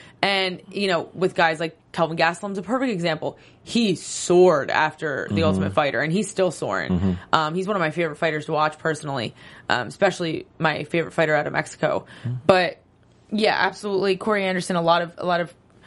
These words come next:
Speaker 1: prestige behind him, and a definitely a exciting career to come, I think. So kudos to him for a, a pretty entertaining fight. The next one, um,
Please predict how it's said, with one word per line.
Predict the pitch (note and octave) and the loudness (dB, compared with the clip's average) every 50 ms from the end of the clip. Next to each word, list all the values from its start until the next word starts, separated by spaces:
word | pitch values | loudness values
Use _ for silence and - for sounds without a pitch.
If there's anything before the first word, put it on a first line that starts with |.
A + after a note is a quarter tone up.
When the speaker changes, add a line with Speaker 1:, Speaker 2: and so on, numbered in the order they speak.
| - - - - | -20 -20 -20 -6
Speaker 1:
prestige | - G3+ F#3+ - - G3+ G3+ E3+ | -4 -4 -4 -2 -2 -2 -2 0
behind | D#3+ F#3 F3+ F3+ F3 F3 F3+ F#3+ | 0 0 0 2 2 2 2 2
him, | F3+ F3 F3 | 2 2 2
and | E3 D#3 | 2 2
a | E3 | 0
definitely | E3+ - G3 F#3+ F#3+ - G3+ F3+ F#3 F#3+ F3+ - | 2 4 4 4 4 2 0 0 0 0 2 2
a | - D#3 D#3 D#3 - - - | 4 4 4 4 2 0 -2
exciting | - E3 - - F3+ E3+ E3+ | -6 -2 2 2 2 2 2
career | E3 - - D#3+ D#3 | -2 -2 0 0 0
to | D#3 | 0
come, | D#3+ - - D#3 E3 | -2 -2 -2 -2 0
I | F#3+ D#3 | -2 -4
think. | - - C#3 C3 - - - - - - - - - - | -4 -4 -4 -4 -6 -10 -18 -20 -20 -20 -20 -20 -20 -18
So | - - - F3 E3 D3+ C#3+ B2+ - - - _ - - | -10 -2 2 2 2 2 0 -4 -6 -10 -14 _ -20 -18
kudos | - - - G#3 G3 G#3 G#3 - | -10 -8 -6 -4 -4 -4 -6 -6
to | - C#3 | -10 -8
him | C3+ D#3+ E3 E3+ | -6 -6 -6 -6
for | - - D#3 D3 - - - - | -4 -4 -4 -4 -4 -8 -10 -10
a, | - - - - - _ _ | -10 -10 -10 -14 -20 _ _
a | - - - D#3 | -6 -4 -4 -4
pretty | D3 - - E4+ F#4 E4 | -4 -4 0 2 2 4
entertaining | D4+ D4 C4+ - C4+ G#3+ F3+ | 4 2 2 2 2 2 2
fight. | - D#3+ - - - - - - - - - - - - - - - - - - - | 2 0 0 -2 -4 -12 -20 -20 -20 -20 -20 -20 -20 -20 -20 -20 -20 -20 -8 -2 0
The | G#3 A3 | 2 4
next | A3+ A#3+ C#4 F4 - - - | 6 6 6 4 2 0 -2
one, | G#3 F#3+ E3+ E3 E3 A3+ A#3 A3+ - - - - | 0 2 2 2 2 0 -2 -6 -8 -8 -2 0
um, | F#3 F#3+ F#3+ F#3+ F#3+ F#3+ F#3 F#3 F#3 | 2 4 4 4 4 4 4 2 0